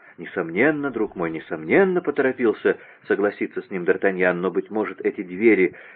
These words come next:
были придуманы архитекторами на случай вашей повторной женитьбы». «Вот это и впрямь возможно», — заметил Портос. Теперь, когда я получил от вас разъяснение относительно этих слишком узких дверей,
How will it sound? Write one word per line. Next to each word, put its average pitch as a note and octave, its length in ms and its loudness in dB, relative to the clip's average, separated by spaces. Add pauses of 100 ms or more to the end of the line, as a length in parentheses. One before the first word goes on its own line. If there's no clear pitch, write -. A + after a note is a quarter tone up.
были G2 300 0
придуманы G2+ 640 0
архитекторами G2 1040 0 (280)
на F#2+ 180 -2
случай A2 600 0
вашей G#2 440 0
повторной A2 600 0
женитьбы». C#3 600 -4 (2000)
«Вот E2+ 160 -6
это C#3+ 200 2
и D#3+ 60 4
впрямь G#2 440 4
возможно», — F#2+ 680 2 (520)
заметил F2+ 420 -2
Портос. F2 420 0 (840)
Теперь, D#3 340 4
когда D3+ 320 4
я D3+ 80 4
получил D3+ 440 4
от C#3+ 140 4
вас C3+ 260 2
разъяснение A#2+ 720 2
относительно A2 600 -4
этих A2 320 -2
слишком A#2+ 500 -2
узких A2 460 0
дверей, E3+ 400 8